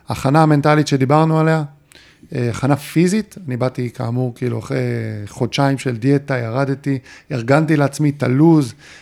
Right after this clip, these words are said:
ידעתי מה אני אוכל, באמת, בכל יום, אה, הייתי צמוד למים, מלא פעמים הלכתי לשירותים, לא משנה, אבל הרגשתי טוב עם עצמי, אה,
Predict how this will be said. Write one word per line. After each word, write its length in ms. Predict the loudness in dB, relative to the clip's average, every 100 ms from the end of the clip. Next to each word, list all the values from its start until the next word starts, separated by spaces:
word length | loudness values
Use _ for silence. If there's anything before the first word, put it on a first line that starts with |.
| -10
ידעתי 300 | 0 2 4
מה 160 | 4 4
אני 140 | 4
אוכל, 500 | 2 0 2 4 2
באמת, 480 | 0 -2 2 2 0
בכל 460 | -6 -2 2 2 2
יום, 600 | 2 4 6 4 2 -2 -10 -16 -20 -20 -20 _
אה, 40 | -4 -2 -2 -2 -4 -4
הייתי 240 | -6 -6
צמוד 520 | -8 -2 2 4 4
למים, 560 | 4 2 4 2 2 -2 -8 -20 _ _ -4
מלא 280 | 0 2 2
פעמים 180 | 4 2
הלכתי 260 | 2 -2
לשירותים, 560 | -4 -2 -4 0 -2 -2 -2
לא 120 | -4
משנה, 460 | -2 0 4 4 2 -2 -20 -14 -8
אבל 300 | -4 -4 -4 -12 _ _ _
הרגשתי 540 | -10 -4 -2 -2 -2 0
טוב 240 | 4 4
עם 120 | 4
עצמי, 440 | 2 -2 0 0 -2 -8 -20 -20 _
אה, 60 | -6